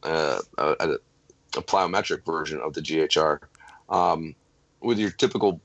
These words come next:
barbell stuff, um, yeah, uh, we'll do maybe some, some athletes,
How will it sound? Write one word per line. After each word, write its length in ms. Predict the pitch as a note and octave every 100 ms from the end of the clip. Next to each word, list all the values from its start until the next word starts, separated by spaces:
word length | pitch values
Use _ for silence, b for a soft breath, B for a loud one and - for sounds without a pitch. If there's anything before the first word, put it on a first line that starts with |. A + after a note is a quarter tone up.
| -
barbell 420 | G#2 G2+ G2 F2+
stuff, 500 | - F2+ E2 - -
um, 460 | - F#2 F2+ F2 E2 _ _ _ _ _ _ _ _ - -
yeah, 280 | C3 C3 B2 -
uh, 160 | - G2 D2+ D#2
we'll 220 | B2 C3
do 280 | A#2+ B2+ A#2
maybe 260 | A#2 A2 A2
some, 220 | - A#2
some 220 | - B2
athletes, 580 | A2 A2+ A#2+ A#2+ - -